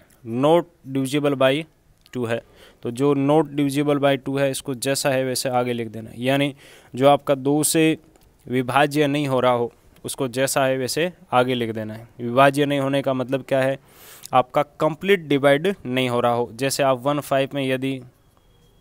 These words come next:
टू का डिवाइड करें तो सेवन टाइम चला गया, वन फ़ोर आ गया, माइनस किया, वन आ गया। देखिए कंप्लीट डिवाइड नहीं हुआ है, यहाँ पे आपके पास रिमाइंडर ज़ीरो नहीं आ रहा है।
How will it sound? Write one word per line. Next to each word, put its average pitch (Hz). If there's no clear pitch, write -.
टू 139
का 143
डिवाइड 135
करें 135
तो 123
सेवन 135
टाइम 135
चला 131
गया, 131
वन 127
फ़ोर 131
आ 127
गया, 127
माइनस 127
किया, 131
वन 123
आ 113
गया। 113
देखिए 127
कंप्लीट 147
डिवाइड 135
नहीं 123
हुआ 113
है, 120
यहाँ 123
पे 143
आपके 139
पास 135
रिमाइंडर 156
ज़ीरो 147
नहीं 147
आ 120
रहा 117
है। 120